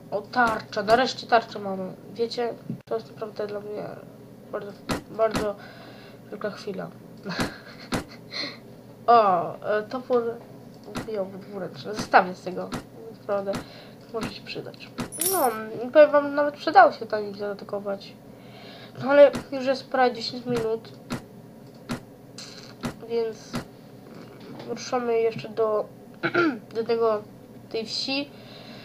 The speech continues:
No i ruszamy do Rifahek. Nie wiem, czy dobrze dalej wymawiam, to nie wiem, co mam z tą głową.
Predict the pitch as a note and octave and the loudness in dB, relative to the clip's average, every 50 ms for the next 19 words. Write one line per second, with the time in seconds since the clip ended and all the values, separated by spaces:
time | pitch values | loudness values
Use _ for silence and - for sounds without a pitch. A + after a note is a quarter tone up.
0 | - - - - F#4 G4 F#4+ G4+ - G#4 F#4 F#4+ F#4+ F#4 F#4+ F#4 F#4 F4+ F4+ F4 | -16 -10 2 6 8 8 8 8 8 8 8 10 8 8 10 12 12 12 12 10
1 | E4+ E4 D#4+ D#4 D4+ D#4 D#4+ - - E4 D#4 C4+ - - - - - - - - | 10 8 6 6 2 0 -2 -2 0 0 0 0 0 -2 -6 -8 -8 -8 -16 -18
2 | - - - - - - - - - - B3 D#4+ A4 A4+ - - - C4 C#4+ B3 | -18 -18 -18 -12 -10 -10 -10 -10 -10 -2 4 8 8 8 8 8 6 6 6 6
3 | G3+ F#3 G3+ A3+ G#3 G3 - - F#3 G3 G3+ G#3 G#3 F#3 F#3 F#3 - G3 G3+ A3+ | 4 2 2 2 2 -2 -6 -6 -2 -2 -2 0 0 -4 -4 -2 -2 -2 4 6
4 | C#4+ C#4 C4+ B3 G#3+ - - G3+ G#3+ G#3 G3+ G3+ - - F#3+ F#3 F#3+ - G3 G3 | 6 6 6 4 0 -2 -2 -2 0 -2 -4 -6 -8 -6 -6 -6 -2 0 0 0
5 | G3 F#3 C#2+ A#1+ | 0 0 -4 -4